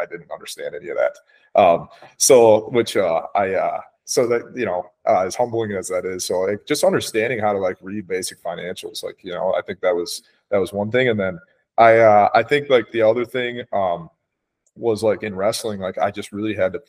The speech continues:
like, worry about, I mean, not that I didn't, like, you know, help my teammates or try to, um, but I, I just, I,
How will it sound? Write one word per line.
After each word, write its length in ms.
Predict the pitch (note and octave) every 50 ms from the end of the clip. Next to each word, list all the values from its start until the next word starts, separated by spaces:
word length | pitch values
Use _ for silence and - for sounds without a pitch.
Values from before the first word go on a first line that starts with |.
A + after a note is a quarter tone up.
| -
like, 160 | F#2+ F#2 - _ _ _ G#2
worry 300 | G#2 G#2 G#2+ A2+ G#2 F#2
about, 300 | F2 E2+ E2 E2+ F#2 - _ -
I 80 | A2 B2
mean, 200 | B2+ B2 A2 G#2+ _ _ _ _ _ -
not 120 | B2+ A#2+
that 120 | A#2 A2 G#2+
I 60 | G2+
didn't, 240 | F#2+ F#2+ F2 F2 -
like, 340 | F2+ F2 F2 - _ _ _ _ _ _ -
you 60 | F#2+
know, 120 | E2+ E2+
help 200 | - G2 F#2 E2+
my 100 | E2 E2+
teammates 440 | F2 - - G2 F2+ F2 F2 F2 -
or 60 | -
try 300 | - - F2+ F2 F#2 F#2+
to, 300 | - - E2+ E2 D#2+ - _ _ _ _ _ _ _ -
um, 260 | - F2 E2+ E2 E2
but 120 | F2+ E2+
I, 180 | F2 F#2+ G2 - - - -
I 80 | G#2
just, 340 | G2 A2 G#2 - - - _ -
I, 160 | G#2 G2 F#2